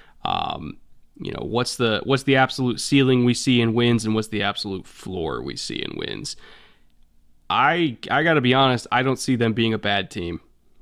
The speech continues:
I, I really don't. I have a seven-win floor, and that's, like, if shit goes horribly wrong. I'm talking, like, Michael Thomas still ain't healthy. He's not coming back. Jarvis gets hurt again. Jameis gets hurt again.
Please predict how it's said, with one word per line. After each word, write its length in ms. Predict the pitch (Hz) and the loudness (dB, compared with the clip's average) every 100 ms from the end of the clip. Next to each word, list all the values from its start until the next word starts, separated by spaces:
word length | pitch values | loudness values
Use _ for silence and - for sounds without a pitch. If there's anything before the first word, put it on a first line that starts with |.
| - 117 | -10 -4
I, 140 | 117 | -2
I 80 | 117 | 0
really 380 | 120 117 117 117 | 0 0 0 -2
don't. 400 | 107 113 110 104 | 0 0 0 0
I 160 | 113 120 | -2 0
have 240 | 120 113 | 0 0
a 80 | 107 | -2
seven-win 800 | - - 123 117 123 113 120 117 | -4 -2 0 2 2 2 2 2
floor, 720 | - - 113 107 110 131 143 - | -2 -12 -6 0 2 4 2 0
and 180 | 110 107 | -4 0
that's, 380 | 131 127 - 110 | 2 0 -2 -8
like, 260 | - - - | -6 -6 -4
if 220 | 113 110 | -2 -2
shit 400 | - 120 95 - | -2 -2 -2 -4
goes 260 | 98 82 - | -6 -4 -8
horribly 720 | - - 101 78 76 - 52 | -14 -10 -6 -6 -6 -6 -6
wrong. 460 | 55 52 67 - - | -6 -6 -8 -8 -6
I'm 120 | 113 | -2
talking, 360 | 123 107 90 | -2 -2 -6
like, 220 | 76 58 110 | -12 -8 -6
Michael 240 | 110 107 | -6 -6
Thomas 360 | - 104 85 - | -2 -2 -2 -6
still 400 | - 98 80 _ - - - - | -6 -6 -8 _ -20 -20 -20 -8
ain't 220 | 110 107 | -4 -4
healthy. 380 | 117 90 - 69 | -4 -6 -6 -8
He's 260 | - 117 117 | -6 -6 -2
not 220 | 92 - | -4 -4
coming 260 | 113 92 80 | -8 -8 -6
back. 340 | 80 64 - | -4 -6 -6
Jarvis 440 | - 107 98 - | -6 -4 -6 -10
gets 200 | - - | -12 -12
hurt 220 | - - - | -10 -10 -8
again. 320 | - 73 - | -8 -8 -6
Jameis 420 | 113 113 107 - | -4 -4 -4 -12
gets 200 | - - | -12 -8
hurt 200 | 92 73 | -6 -6
again. 400 | 73 76 65 | -6 -6 -6